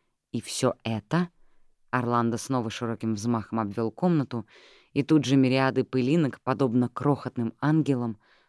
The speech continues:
закружили в воздухе вокруг него, переливаясь в лучах неяркого октябрьского солнца. «Короче, мы стали агнцами,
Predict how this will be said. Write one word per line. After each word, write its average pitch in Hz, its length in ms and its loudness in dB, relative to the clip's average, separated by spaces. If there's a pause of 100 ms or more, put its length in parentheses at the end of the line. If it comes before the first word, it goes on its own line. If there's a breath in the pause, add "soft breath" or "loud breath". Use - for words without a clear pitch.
(100)
закружили 139 540 2
в 113 100 0
воздухе 131 460 -2
вокруг 123 380 -4
него, 110 380 -4 (440)
переливаясь 131 580 0
в 107 80 -12
лучах 120 440 -4
неяркого 123 540 -2
октябрьского 113 640 -6
солнца. - 440 -14 (640)
«Короче, 185 540 2 (480)
мы 180 240 8
стали 147 480 4
агнцами, 180 720 4